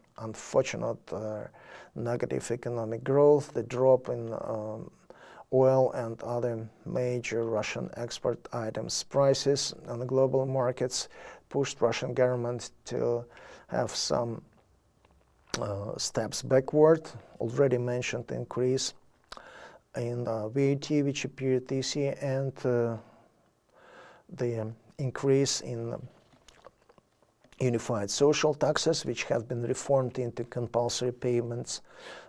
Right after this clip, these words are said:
uh, for medical insurance and pension funds. Uh, speaking about the prospects of Russian taxation, uh, we have to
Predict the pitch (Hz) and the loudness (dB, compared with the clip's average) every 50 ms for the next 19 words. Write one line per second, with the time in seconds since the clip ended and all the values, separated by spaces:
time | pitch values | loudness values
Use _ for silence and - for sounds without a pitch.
0 | - - - 110 110 107 107 101 - - - - - 113 113 110 107 107 110 123 | -12 -8 -6 -6 -4 -4 -4 -6 -8 -8 -6 -4 -4 -2 -2 -4 -4 -4 -4 -2
1 | 123 139 143 - 127 127 127 123 - - 131 135 131 127 127 127 123 - - - | -2 -2 0 0 -2 -2 -2 -2 0 2 4 4 4 4 2 -2 -2 -4 -6 -6
2 | - - 120 113 117 120 - - - 120 123 120 - - 101 - - - - - | -6 -4 -4 -4 -4 -6 -8 -6 -6 -4 -4 -4 -6 -6 -8 -8 -4 -4 -4 -4
3 | - - - - - - _ _ _ _ - - _ _ - _ _ _ _ _ | -4 -8 -10 -12 -12 -14 _ _ _ _ -20 -20 _ _ -20 _ _ _ _ _
4 | _ _ - _ _ - - - - - - - - - - - - - - - | _ _ -20 _ _ -20 -20 -20 -20 -20 -20 -20 -20 -20 -20 -20 -20 -20 -20 -20
5 | - - - _ - - - 117 - - - 196 - 190 175 160 156 160 151 156 | -20 -20 -20 _ -6 -4 -2 -2 4 8 8 10 10 10 8 10 12 12 12 12
6 | 151 143 143 - - 185 190 196 196 196 - 139 - - - 120 - - 131 127 | 12 10 6 6 10 12 12 12 12 8 0 0 0 0 -6 0 6 8 8 8
7 | - - 127 110 - 120 - - - 156 156 156 151 - 156 156 151 - - - | 8 4 -2 -2 -2 0 2 6 8 10 10 10 8 6 4 2 2 0 0 0
8 | 120 120 117 113 110 95 - - - - - 117 123 123 - - 139 147 135 - | 2 4 4 2 2 0 -6 -12 -18 -12 -6 -4 -4 -2 0 2 2 2 2 2
9 | - - 135 131 120 107 - | 2 4 4 4 4 0 -6